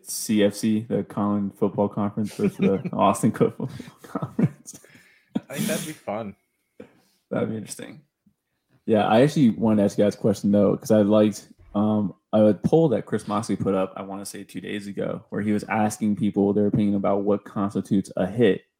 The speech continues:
Speaker 1: in campus-to-campus formats. And you put out four options.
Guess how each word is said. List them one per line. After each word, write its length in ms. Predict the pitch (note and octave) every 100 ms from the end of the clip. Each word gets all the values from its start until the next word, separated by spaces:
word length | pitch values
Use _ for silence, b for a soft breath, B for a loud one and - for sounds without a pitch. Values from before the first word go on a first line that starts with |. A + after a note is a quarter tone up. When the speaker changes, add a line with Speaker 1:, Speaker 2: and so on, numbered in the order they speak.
| _ -
Speaker 1:
in 100 | G2
campus-to-campus 760 | F2+ G2 - - - F2+ - -
formats. 480 | G2+ F#2+ G#2 - -
And 140 | G2+
you 40 | G2
put 140 | A2
out 260 | G2+ G2 - _
four 420 | - - A2 G#2
options. 720 | G2+ G2 - G2+ F#2+ -